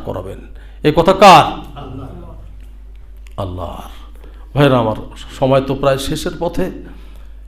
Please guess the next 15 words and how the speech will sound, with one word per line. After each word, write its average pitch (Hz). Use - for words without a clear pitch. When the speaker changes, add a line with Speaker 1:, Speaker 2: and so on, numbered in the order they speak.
Speaker 1:
আর 117
সময়, 131
সময় 131
বাড়ানো 120
যায় 110
না। 123
এই 147
কিছু 165
আলোচনা 156
করেছি 147
আপনাদের 139
সামনে, 143
অনেকগুলো 170
কথা 123
আছে। 120